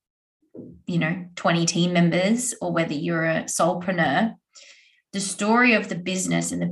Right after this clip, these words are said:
people that make up that business are just so important. As you said, like,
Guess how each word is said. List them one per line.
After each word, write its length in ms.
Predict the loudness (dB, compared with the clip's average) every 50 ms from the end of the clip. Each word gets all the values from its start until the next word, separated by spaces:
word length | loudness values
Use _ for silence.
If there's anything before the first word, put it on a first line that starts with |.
| -4 -6
people 600 | -6 -6 -6 -6 -4 -4 -2 -2 -2 -4 -4 -4
that 180 | -2 -2 -2 0
make 320 | 0 0 0 0 0 2
up 260 | 2 4 4 2 0 -6 -14 -12 -6
that 220 | -4 -4 -4 -4 -4
business 640 | -4 -4 -4 -2 -2 -4 -4 -4 -6 -8 -10 -8 _ -4
are 100 | -2 -2
just 280 | -2 -2 -2 -2 0
so 160 | 2 2 2
important. 420 | 2 2 0 0 0 0 0 2 2
As 200 | 2 0 0 0
you 60 | -2
said, 200 | -2 -2 -2 0
like, 180 | 0 -2 -2